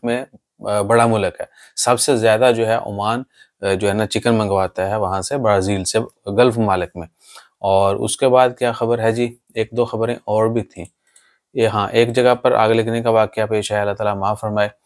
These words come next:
और सबको महफूज रखे। और ये भी कि ओमान जो है, ये आपको पता है कि जब डेटा अक्सर इशू होता है, सेफेस्ट कंट्री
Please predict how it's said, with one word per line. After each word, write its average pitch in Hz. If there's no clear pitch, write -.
और 95
सबको 104
महफूज 117
रखे। 117
और 113
ये 120
भी 127
कि 131
ओमान 110
जो 120
है, 110
ये 101
आपको 110
पता 110
है 117
कि 120
जब 113
डेटा 104
अक्सर 107
इशू 104
होता 107
है, 107
सेफेस्ट -
कंट्री 107